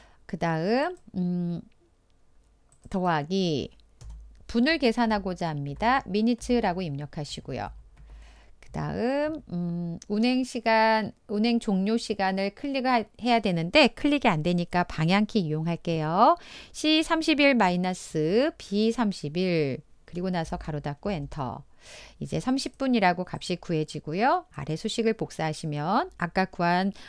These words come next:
어, 시간에서 구한 분에다가 조금 전에 구한 분을 더한 결과가 표시가 되어 있습니다. 여기에 십 분당 천 원을 곱할 건데요. 그냥 곱하게 되면, 어, 삼십 분이 아니라,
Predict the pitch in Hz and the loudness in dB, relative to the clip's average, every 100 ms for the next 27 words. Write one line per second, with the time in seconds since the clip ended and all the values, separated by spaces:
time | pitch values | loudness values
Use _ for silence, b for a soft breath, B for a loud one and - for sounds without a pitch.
0 | B 156 160 - 247 240 233 233 - - | B -4 -4 2 4 4 4 -2 -6 -6
1 | 175 170 175 - 165 156 - 170 170 160 | 2 2 2 -2 -2 -2 -4 -4 -4 -4
2 | 151 151 185 294 349 196 180 175 180 175 | -4 0 4 4 2 -2 -2 0 2 0
3 | - 160 160 - 175 175 156 165 254 247 | -2 -2 -2 -2 -2 0 -2 2 2 2
4 | - 160 156 170 196 254 - 220 208 165 | 0 0 0 0 -2 -4 -2 0 0 0
5 | 147 139 - 135 110 - 98 - B B | -2 -4 -6 -6 -6 -6 -8 -10 B B
6 | B B 202 214 254 262 - - 320 311 | B B 0 2 2 2 -2 -4 2 2
7 | 302 - 311 311 269 262 - 180 - 190 | 2 -2 0 2 2 2 0 -2 0 0
8 | 165 147 139 180 254 151 - B B B | 0 -2 -2 2 2 2 -2 B B B
9 | - - - 254 320 320 233 196 240 233 | -20 -4 4 6 6 4 0 4 6 6
10 | 220 196 196 196 202 202 B B - 147 | 2 2 4 4 4 2 B B -4 -4
11 | 170 311 320 - - _ _ _ _ _ | -4 -4 -4 -4 -6 _ _ _ _ _
12 | _ _ - 196 202 202 233 180 139 180 | _ _ -2 2 2 4 2 2 2 2
13 | 165 | 2